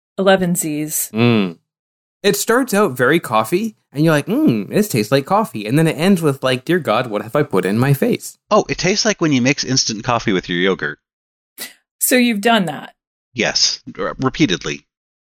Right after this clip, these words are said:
Speaker 2: What?
Speaker 1: Why?
Speaker 3: Because I was on a diet. <laughs>
Speaker 2: You in college?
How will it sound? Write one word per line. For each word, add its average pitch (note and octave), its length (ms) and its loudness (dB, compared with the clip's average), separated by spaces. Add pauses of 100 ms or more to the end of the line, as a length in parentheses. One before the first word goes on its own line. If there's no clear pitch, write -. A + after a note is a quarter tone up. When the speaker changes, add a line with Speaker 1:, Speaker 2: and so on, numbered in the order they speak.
Speaker 2:
What? G#3 140 -2
Speaker 1:
Why? E3 680 0 (420)
Speaker 3:
Because B2 180 -2
I C#3 40 2
was C3 100 0
on C3 120 2
a A#2 40 -2
diet. A2 480 0
<laughs> - 220 -8 (200)
Speaker 2:
You G3 200 4
in E3+ 140 4
college? A3+ 720 2